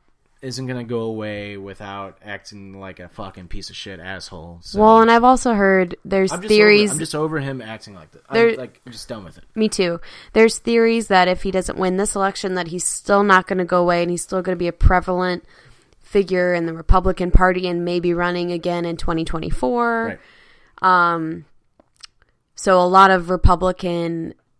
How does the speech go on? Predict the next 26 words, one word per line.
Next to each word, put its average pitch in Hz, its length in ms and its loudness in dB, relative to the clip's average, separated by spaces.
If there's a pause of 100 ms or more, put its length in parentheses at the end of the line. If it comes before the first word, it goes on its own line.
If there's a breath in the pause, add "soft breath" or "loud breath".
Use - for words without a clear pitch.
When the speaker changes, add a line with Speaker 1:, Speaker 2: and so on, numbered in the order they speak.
(360)
Speaker 2:
political 208 500 0
figures 185 640 0
won't 170 280 -2
completely 175 460 0
disown 220 440 -4
him 240 560 -2
because 190 380 -4
he 165 120 -10
may 143 200 -10
be - 160 -18
back, 269 480 2
because 175 320 -4
he's 170 120 -12
got - 140 -14
a 156 40 -16
huge - 280 -14
Speaker 1:
And - 60 -14
Speaker 2:
following. 214 680 4
So 160 460 -6
Speaker 1:
that 165 260 -4
was 190 160 -6
a 202 80 -4
major 165 320 -8
thing 147 420 -8
that, 110 260 -6
um, 92 520 -10